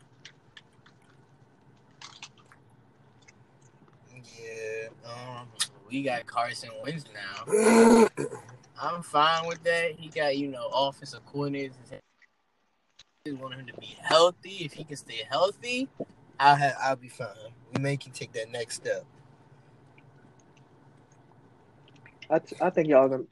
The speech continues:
Speaker 3: I think y'all are decent, a decent. Y'all could definitely make the playoffs again.
Speaker 1: Oh, yeah.
Speaker 3: Hundred percent.
Speaker 1: We coulda
Speaker 3: I
Speaker 1: beat the Bills. We couldn't score in the red zone.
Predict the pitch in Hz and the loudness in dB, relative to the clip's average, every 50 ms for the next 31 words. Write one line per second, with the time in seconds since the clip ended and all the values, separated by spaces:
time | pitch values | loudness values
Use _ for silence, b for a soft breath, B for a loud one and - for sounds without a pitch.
0 | _ _ 147 151 - 185 160 151 139 131 123 117 123 123 127 - 120 120 131 _ | _ _ -6 -2 -2 0 2 6 6 6 6 4 0 -6 -6 -8 -10 -10 -12 _
1 | _ _ 131 123 135 120 - 139 127 123 135 139 156 165 160 151 151 139 - 135 | _ _ -6 -4 -4 -6 -6 -6 -4 2 4 4 6 6 4 2 2 0 0 -2
2 | 127 131 131 - - 123 120 123 117 110 110 - - 110 113 104 107 131 - _ | -2 -2 -2 -4 -2 2 4 4 4 4 2 -2 -6 -6 -4 -6 -6 -8 -10 _
3 | b b b b b b _ _ _ _ _ _ _ _ _ _ _ _ _ _ | b b b b b b _ _ _ _ _ _ _ _ _ _ _ _ _ _
4 | - - - - - 190 262 330 339 302 - 120 - - - - _ - - _ | -20 -20 -20 -2 2 4 4 4 4 2 0 -2 -4 -8 -14 -20 _ -20 -20 _
5 | _ - 147 139 120 98 107 - - 123 127 120 104 - _ - - - _ _ | _ -2 0 0 2 0 -2 -4 -2 -2 -2 -2 -2 -6 _ -20 -20 -20 _ _
6 | _ _ _ _ _ _ - 143 160 185 - - 233 - 180 156 160 190 185 - | _ _ _ _ _ _ -6 -4 -4 0 4 4 6 6 4 2 -2 -4 -4 -6
7 | 139 123 120 117 135 156 214 226 - 151 131 127 147 208 - - 185 165 160 - | -8 -8 -8 -6 0 0 0 0 0 -4 -6 -8 -10 -10 -8 -8 -6 -6 -6 -8
8 | - - - 175 160 139 - - - - - - 208 165 139 120 110 - - | -10 -14 -12 -10 -10 -10 -10 -14 -10 -8 -8 -6 -8 -10 -14 -18 -20 -18 -12